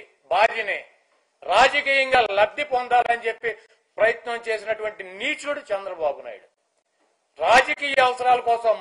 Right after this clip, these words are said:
మహిళలనైనా అడ్డం పెట్టుకుంటాడు, మామగారికి వెన్నుపోటు పోస్తాడు, బామర్దుల్ని చౌటలో ఎందుకు పనికిరానటువంటి వ్యక్తులు అని చెప్పి అతను డబ్బా మీడియా పెట్టి వాళ్ళందరినీ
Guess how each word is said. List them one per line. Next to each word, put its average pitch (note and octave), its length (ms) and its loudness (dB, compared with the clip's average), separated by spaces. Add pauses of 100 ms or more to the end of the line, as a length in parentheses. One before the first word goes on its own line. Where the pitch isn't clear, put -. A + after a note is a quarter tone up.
మహిళలనైనా A3+ 680 2
అడ్డం A#3 240 -4
పెట్టుకుంటాడు, A3+ 520 -8 (840)
మామగారికి B3+ 640 6
వెన్నుపోటు A#3 480 -2
పోస్తాడు, A#3 440 2 (720)
బామర్దుల్ని C4 720 4 (100)
చౌటలో A#3+ 420 2 (120)
ఎందుకు A#3 240 -10 (100)
పనికిరానటువంటి A#3 760 0
వ్యక్తులు A3 340 -6
అని G#3+ 120 -16
చెప్పి A3 240 -4 (380)
అతను G3+ 180 -4 (140)
డబ్బా B3 260 4 (140)
మీడియా B3 280 2 (120)
పెట్టి A3 240 -4 (100)
వాళ్ళందరినీ G3+ 460 0